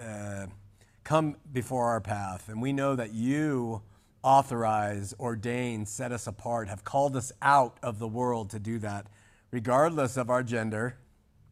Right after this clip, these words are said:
regardless of our education or our abilities, that we are the branch and you are the vine, and we can be used by you in spite of all these things men want to put upon us, that we're free in you to speak,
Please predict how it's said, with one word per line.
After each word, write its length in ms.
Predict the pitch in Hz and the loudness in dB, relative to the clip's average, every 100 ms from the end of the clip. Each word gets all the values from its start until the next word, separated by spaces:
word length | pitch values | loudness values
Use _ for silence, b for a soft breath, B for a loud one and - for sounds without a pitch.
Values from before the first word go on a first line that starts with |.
| _ _ - - | _ _ -20 -6
regardless 540 | 127 120 127 139 151 | -4 0 2 2 0
of 80 | 135 | 0
our 120 | 139 | 0
education 880 | 135 127 147 143 131 117 - 143 170 - b b b b b b | 0 -2 -4 -6 -4 -4 -6 -6 -6 -8 b b b b b b
or 220 | 123 120 | 4 6
our 180 | 120 139 | 8 6
abilities, 960 | 139 175 196 160 104 80 82 - - - 107 | 4 4 4 4 2 -4 -12 -12 -14 -16 -10
that 180 | 110 | -8
we 260 | 120 127 139 | -2 0 0
are 440 | 160 131 135 139 139 | 4 6 8 6 2
the 80 | |
branch 480 | 113 123 135 151 147 | -2 -2 0 -2 -4
and 140 | 107 113 | -6 -4
you 120 | 127 | -2
are 120 | 127 | -2
the 100 | 113 | -2
vine, 540 | 98 127 147 160 175 165 b b b b - | 0 0 2 0 -2 -6 b b b b -10
and 200 | 113 113 | -8 -4
we 160 | 135 | -4
can 160 | 135 127 | -2 -2
be 80 | 131 | -2
used 640 | 127 135 151 151 135 127 | 0 2 4 4 2 0
by 180 | 123 120 | 0 2
you 560 | 123 127 131 120 110 - | 2 0 0 0 -4 -6
in 160 | 117 | -8
spite 480 | 107 - - 131 131 | -6 -6 0 0 2
of 120 | 107 | 0
all 320 | 120 131 143 | 2 4 4
these 320 | 139 139 131 - | 4 0 -2 -2
things 420 | 139 131 120 101 | -4 -2 -4 -4
men 420 | 123 131 123 110 | -2 0 0 -2
want 220 | 110 120 | -4 -6
to 60 | 101 | -8
put 240 | - 127 | -6 -6
upon 340 | 113 113 104 98 | -4 -6 -8 -8
us, 300 | 92 - - | -12 -14 -12
that 120 | 110 | -10
we're 160 | 120 107 | -8 -10
free 600 | - - 139 139 110 98 | -10 -4 -2 0 -2 -6
in 240 | 127 120 117 | -6 -4 -2
you 360 | 127 117 92 - | -2 -4 -6 -10
to 100 | 101 | -12
speak, 640 | - - 139 131 - - | -12 -6 -4 -4 -6 -16